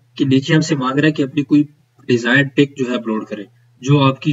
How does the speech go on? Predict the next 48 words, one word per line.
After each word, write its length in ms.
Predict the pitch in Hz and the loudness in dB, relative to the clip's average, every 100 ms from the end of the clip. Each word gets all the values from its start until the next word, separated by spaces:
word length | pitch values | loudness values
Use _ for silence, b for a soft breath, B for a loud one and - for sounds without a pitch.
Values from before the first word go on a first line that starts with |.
| 120 | -2
YouTube 260 | 120 139 135 | -4 -2 -2
चैनल 300 | 120 113 107 | -4 -4 -4
की 160 | 123 | -4
है, 300 | 110 110 101 - | -2 -2 -4 -6
जो 160 | 123 | -2
आप 140 | 120 123 | -2 -2
देना 280 | 110 110 113 | -4 -6 -8
चाहते 300 | 104 98 104 | -10 -12 -14
हैं। 100 | 101 _ _ - | -14 _ _ -4
तो 140 | 131 | 0
अगर 160 | 131 139 | 2 2
आपने 180 | 139 143 | 0 -2
पहले 260 | 123 120 | -2 -2
से 140 | 131 151 | -2 -4
बना 240 | 131 123 | -2 -2
रखी 240 | 127 - 131 | -2 -2 -4
है 60 | |
तो 240 | 127 120 113 | -4 -6 -4
well 160 | 120 | -6
and 100 | 123 | -4
good, 140 | 123 120 | -4 -2
अगर 200 | 120 113 | -4 -2
नहीं 160 | 135 | -2
बना 320 | 135 120 - | -2 -6 -8
रखी 160 | 117 139 | -8 -6
है 60 | 131 | -6
तो 80 | |
आप 100 | 120 | -6
बाद 280 | 117 117 127 | -6 -6 -4
में 100 | 139 | -4
भी 100 | 131 | -4
इसको 200 | 120 - | -4 -6
अपलोड 280 | 117 110 110 | -6 -8 -12
कर 100 | - | -12
सकते 280 | - - 127 | -12 -10 -10
हैं, 60 | - | -8
इसका 140 | - | -8
कोई 140 | - 113 | -4 -4
इशू 220 | 107 104 | -6 -12
नहीं। 120 | 101 _ _ _ _ _ | -18 _ _ _ _ _
तो 340 | 113 113 113 113 - - | -12 -10 -10 -12 -12 -6
मैं 120 | 127 | -2
कोई 180 | 135 135 | 2 4
भी 260 | 135 127 - _ 143 | 4 0 -4 _ -14
उठा 220 | 131 117 | -8 -4
लूंगा 220 | 131 123 | -2 -4
randomly, 380 | 110 110 117 120 _ _ _ _ _ _ _ 147 | -4 -6 -8 -10 _ _ _ _ _ _ _ -16
अ, 400 | 117 117 117 | -14 -12 -14